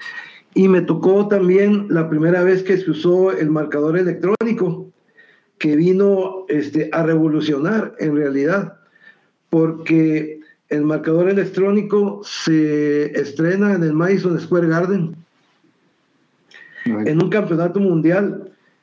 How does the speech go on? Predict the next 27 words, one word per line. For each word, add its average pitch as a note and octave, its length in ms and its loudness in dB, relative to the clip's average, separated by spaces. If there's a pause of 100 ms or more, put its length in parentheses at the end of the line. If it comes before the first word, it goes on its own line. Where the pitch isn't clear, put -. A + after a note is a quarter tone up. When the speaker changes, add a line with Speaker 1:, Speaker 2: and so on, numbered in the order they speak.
Speaker 1:
que D#3 140 -2
fue F#3+ 160 0
extraordinario G#3 840 -2
porque D#3+ 300 -2
Nueva D3+ 260 -2
York F#3+ 200 2
es G#3 80 2
Nueva D#3+ 240 0
York. F3 480 -4
Entonces, D3+ 520 -2 (1080)
fue E3 160 -2
muy G3 200 2
atractivo F3+ 560 0
para D#3 220 -2
todos F3 220 0
los E3 80 -14
países E3 580 -2 (500)
en D3 160 0
mil E3 100 2
novecientos E3+ 420 2
tres. F3+ 380 -6 (1900)
Este, C#3+ 1120 -2 (120)
por C#3+ 160 -2
cierto, E3 240 2 (260)
la C#3+ 160 0
división D3 480 2
FEDER, F#3+ 600 -2